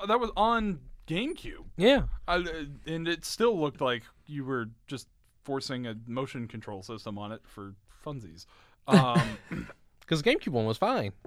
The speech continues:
Speaker 1: Yeah, no, and, um, people love the Wii U one because it brought back the GameCube controls.
Speaker 2: Yeah.
Speaker 1: Um, but, I mean,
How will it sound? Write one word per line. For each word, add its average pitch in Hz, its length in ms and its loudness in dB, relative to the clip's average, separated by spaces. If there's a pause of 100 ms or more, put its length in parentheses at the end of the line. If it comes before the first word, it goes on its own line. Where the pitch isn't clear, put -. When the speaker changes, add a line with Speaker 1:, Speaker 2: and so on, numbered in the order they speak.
Speaker 1:
Yeah, 285 280 0
no, 165 280 4
and, 165 140 4
um, 147 440 4
people 165 520 -2 (200)
love 143 260 0
the 151 160 -2
Wii 160 160 -4
U 208 140 -6
one 113 240 -6
because 110 240 -10
it 110 80 -10 (160)
brought - 180 -12
back 110 180 -14
the 151 80 -12
GameCube 170 420 -12
controls. - 500 -16
Speaker 2:
Yeah. 185 140 -2 (400)
Speaker 1:
Um, 113 600 -2 (880)
but, 160 360 0 (360)
I 175 80 -4
mean, 185 320 0